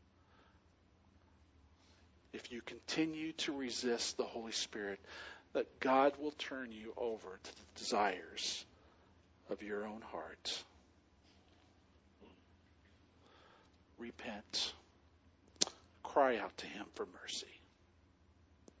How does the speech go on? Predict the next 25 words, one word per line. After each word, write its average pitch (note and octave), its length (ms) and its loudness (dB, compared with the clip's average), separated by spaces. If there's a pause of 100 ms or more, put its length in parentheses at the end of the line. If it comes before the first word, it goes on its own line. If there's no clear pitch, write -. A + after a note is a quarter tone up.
(1500)
Don't C#3+ 300 8
be C3 120 8
like A2+ 280 4
Rob A#2+ 320 6
Lowe. G#2 380 0 (2250)
You C3+ 80 8
know, C3+ 180 12
these, C3 280 6
uh, B2+ 200 12
DirecTV C#3+ 720 10
commercials B2 580 6
are C3+ 160 12
really D3 480 12
obnoxious, C3 720 8
aren't C3 180 6
they? D#3 300 12 (1400)
There's E3 320 12
Rob D#3+ 320 12
Lowe, E3 380 12
and D#3 120 12
there's D#3+ 300 12
his D#3 180 12
alternative D#3+ 760 12
Rob D#3+ 260 12
Lowe. D#3+ 400 12